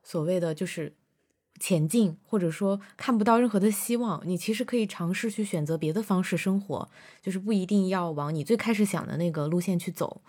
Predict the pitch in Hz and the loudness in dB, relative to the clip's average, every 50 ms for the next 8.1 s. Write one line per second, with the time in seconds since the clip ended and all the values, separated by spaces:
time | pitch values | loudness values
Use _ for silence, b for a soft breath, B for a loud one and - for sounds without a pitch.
0 | B B B B B B B B B B B B B B - - 220 262 269 247 | B B B B B B B B B B B B B B 0 4 4 4 4 2
1 | 190 165 - - 208 226 - 262 254 214 165 - 185 202 208 226 247 226 226 240 | 0 -2 0 0 0 2 2 2 2 2 2 0 0 -2 0 0 0 0 2 2
2 | 220 208 202 208 214 208 214 202 202 202 202 202 - - _ - 226 208 208 202 | 2 2 4 2 2 0 0 -2 -4 -4 -6 -8 -10 -12 _ -2 0 2 2 2
3 | 196 202 208 208 202 - 190 185 180 185 185 180 - 196 180 165 - - - - | 2 2 2 2 2 2 0 0 0 -2 -4 -4 -4 -4 -4 -4 -6 -8 -6 -2
4 | 220 220 226 226 190 147 143 151 147 156 - - _ _ _ _ _ _ _ _ | -2 0 2 2 2 0 0 -2 -4 -6 -10 -16 _ _ _ _ _ _ _ _
5 | _ _ _ _ _ _ - - 226 220 220 202 165 156 165 175 160 - - 170 | _ _ _ _ _ _ -6 0 2 4 6 6 4 4 2 0 -2 -2 0 0
6 | 175 160 - - - _ B B B B B B B B B _ _ _ - 170 | 0 2 0 0 -2 _ B B B B B B B B B _ _ _ -2 0
7 | 170 185 208 202 - 214 226 208 190 208 214 233 240 240 240 226 202 226 233 233 | 2 4 4 4 6 6 6 8 8 6 6 6 6 6 4 4 4 4 2 2
8 | 233 | 0